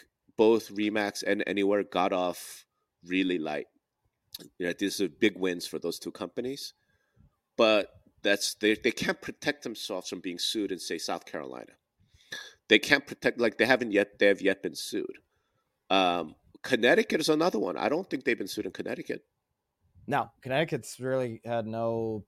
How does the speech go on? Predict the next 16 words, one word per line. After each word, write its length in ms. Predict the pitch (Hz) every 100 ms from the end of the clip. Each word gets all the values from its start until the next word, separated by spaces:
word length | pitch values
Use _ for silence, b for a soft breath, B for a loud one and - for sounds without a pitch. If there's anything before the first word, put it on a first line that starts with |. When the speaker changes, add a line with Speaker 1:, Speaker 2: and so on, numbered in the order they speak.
| -
Speaker 1:
Right? 240 | 123 -
Like, 360 | 135 - - -
Connecticut 380 | - 151 - 151
M 160 | 143 135
L 100 | 127
S 160 | -
is 80 | 113
not 200 | 123 120
part 320 | - 127 113 -
of 120 | 110
the 220 | 104 98 90
market 360 | 98 98 104 92
of 100 | -
twenty. 420 | - 101 57 - b b b b b b -
So, 200 | - 143
Speaker 2:
No. 360 | 113 104 98